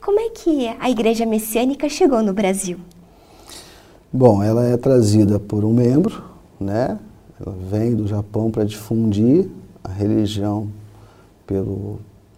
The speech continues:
Speaker 2: no Brasil. E aí esse membro começa um trabalho de ministração de jorei. Né? Então as pessoas passam a se tornar mais felizes com o jorei,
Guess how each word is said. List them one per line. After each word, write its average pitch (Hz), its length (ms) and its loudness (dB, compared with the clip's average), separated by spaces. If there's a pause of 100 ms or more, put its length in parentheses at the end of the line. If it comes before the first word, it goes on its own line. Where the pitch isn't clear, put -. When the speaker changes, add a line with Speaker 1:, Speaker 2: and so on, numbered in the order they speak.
Speaker 2:
no 107 120 -4
Brasil. 117 640 0 (800)
E 135 140 4
aí 131 180 8
esse 156 240 6
membro 180 460 6 (180)
começa 208 500 2
um 170 80 2
trabalho 127 580 4
de 143 300 2 (680)
ministração 143 580 2
de 120 120 2
jorei. 160 380 0 (760)
Né? 95 140 -12 (180)
Então 117 180 -2
as 113 80 -2
pessoas 117 400 2
passam 113 300 0
a 113 40 0
se - 100 -12
tornar 107 280 0
mais 104 220 -2
felizes 120 640 0
com 110 200 -6
o 107 60 -4
jorei, 147 540 0